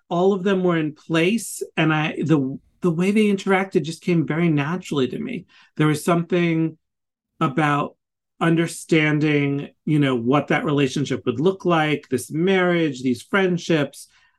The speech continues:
this house, how they would all interact, that felt just like writing a family. And I think writing a family can feel very natural once you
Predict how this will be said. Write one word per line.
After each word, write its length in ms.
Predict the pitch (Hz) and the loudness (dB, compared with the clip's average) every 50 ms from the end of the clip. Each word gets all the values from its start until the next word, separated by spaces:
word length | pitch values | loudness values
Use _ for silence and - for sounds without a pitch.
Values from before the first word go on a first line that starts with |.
| _ _ - | _ _ -2
this 180 | 127 131 - | -2 -2 -2
house, 680 | - - - 170 175 160 135 135 139 - - - - - - - | -6 -2 0 2 2 4 2 0 -4 -8 -10 -14 -14 -16 -16 -16
how 380 | - - 180 175 180 180 185 | -12 -6 -2 0 2 2 2
they 140 | 170 180 175 | 2 2 2
would 160 | 165 160 156 | 2 0 0
all 220 | 151 151 151 151 - | 0 -2 -2 -2 -2
interact, 800 | - 151 147 - 156 147 143 139 143 139 135 - _ - - - _ _ _ _ _ _ _ _ _ _ _ _ _ _ _ _ _ _ - | -2 -2 -2 -2 0 0 2 2 0 -2 -4 -8 _ -20 -20 -20 _ _ _ _ _ _ _ _ _ _ _ _ _ _ _ _ _ _ -8
that 320 | 139 143 160 165 - - | -2 -2 -2 -2 -2 -8
felt 420 | - - - 170 160 170 - - | -14 -2 0 2 2 2 0 -2
just 340 | - - 170 160 147 - - | -2 0 0 0 0 -2 0
like 220 | 170 160 143 - - | 0 0 0 0 0
writing 640 | 156 147 151 151 165 160 156 156 156 160 156 165 - - | 0 0 2 2 0 0 0 0 0 0 -2 -2 -2 -2
a 80 | 165 | -2
family. 540 | - 185 196 247 214 160 135 - 123 - - - | -2 0 0 0 0 0 -2 -4 -8 -10 -8 -4
And 380 | - 156 147 143 143 143 139 | -2 0 2 2 2 2 2
I 140 | - - 143 139 | 2 0 0 2
think 240 | - 165 151 147 | 2 0 0 2
writing 300 | 151 151 147 151 156 151 | 2 2 2 2 2 0
a 40 | 147 | -2
family 540 | 143 - 160 143 147 147 147 147 147 143 139 | 0 0 0 2 2 2 2 2 2 2 0
can 260 | 127 - - 139 135 | 0 -2 -2 -2 -2
feel 300 | 127 - 151 147 147 131 | -2 0 2 2 4 4
very 200 | 131 143 143 147 | 2 0 0 2
natural 560 | 143 139 131 139 139 - - 147 147 139 127 113 | 0 0 0 -2 -6 -6 -4 -2 0 0 0 -2
once 340 | 123 135 135 131 131 - 143 | -2 -4 -4 -4 -6 -8 -8
you 400 | 139 135 127 127 127 123 127 | -4 0 0 2 2 0 -2